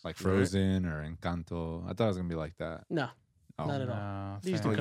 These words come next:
Speaker 3: covers.
Speaker 2: that's
Speaker 4: <laughs> It's not,
Speaker 2: awesome.
Speaker 4: that's Disney, bro. Like,
Speaker 1: Yeah, yeah, I
Speaker 4: it's
Speaker 1: just thought people were
Speaker 4: different.
Speaker 1: taking the same
Speaker 4: Different
Speaker 1: formula.
Speaker 3: Sounds like
Speaker 4: formula.
Speaker 3: Illumination,
Speaker 2: And,
Speaker 3: bro.
Speaker 2: um,
Speaker 4: They, they can't. They don't
Speaker 2: the
Speaker 4: got
Speaker 2: song
Speaker 4: the
Speaker 2: with
Speaker 4: sauce
Speaker 2: Pharrell.
Speaker 4: like that.
Speaker 1: <laughs> Dope.
Speaker 2: I can't think of the name of it, but the song that Pharrell and what's her name did, Tori Kelly did.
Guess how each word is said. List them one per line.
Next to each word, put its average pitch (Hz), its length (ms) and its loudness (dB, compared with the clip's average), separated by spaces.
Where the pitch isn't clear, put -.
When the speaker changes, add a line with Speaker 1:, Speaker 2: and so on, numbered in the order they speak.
Speaker 3:
covers. 90 100 0
Speaker 2:
that's 104 120 2
Speaker 4:
<laughs> - 0 -
It's 104 100 -2
not, 127 80 0
Speaker 2:
awesome. 151 160 4
Speaker 4:
that's 123 220 0
Disney, 131 440 -4
bro. 95 320 -4
Like, 190 260 -4
Speaker 1:
Yeah, 233 200 10
yeah, 107 220 10
I 117 40 12
Speaker 4:
it's 123 80 8
Speaker 1:
just 123 160 4
thought 113 240 10
people 104 200 6
were 101 80 8
Speaker 4:
different. 113 200 6
Speaker 1:
taking 73 140 2
the 98 40 4
same - 180 2
Speaker 4:
Different 98 140 0
Speaker 1:
formula. - 100 8
Speaker 3:
Sounds 147 220 8
like 160 80 8
Speaker 4:
formula. 156 140 10
Speaker 3:
Illumination, 131 260 6
Speaker 2:
And, 175 80 8
Speaker 3:
bro. 175 100 10
Speaker 2:
um, 139 480 4
Speaker 4:
They, 139 120 0
they 127 120 -6
can't. 147 520 -2
They - 120 -6
don't 135 100 2
Speaker 2:
the 139 60 2
Speaker 4:
got 147 80 8
Speaker 2:
song 190 140 6
Speaker 4:
the 190 40 6
Speaker 2:
with 180 80 2
Speaker 4:
sauce 151 260 10
Speaker 2:
Pharrell. 147 120 4
Speaker 4:
like 107 220 2
that. 98 320 -4
Speaker 1:
<laughs> - 20 -20
Dope. 95 320 0
Speaker 2:
I 131 200 -4
can't 135 160 -2
think 131 40 -8
of 135 60 -2
the 135 60 2
name 139 120 6
of 107 100 0
it, 107 80 0
but 110 120 0
the 104 60 2
song 127 240 0
that 113 140 4
Pharrell 110 420 2
and 98 200 -2
what's 92 160 -6
her 95 60 -8
name 92 160 -4
did, 87 200 -4
Tori 110 220 2
Kelly 95 300 -2
did. 71 200 -8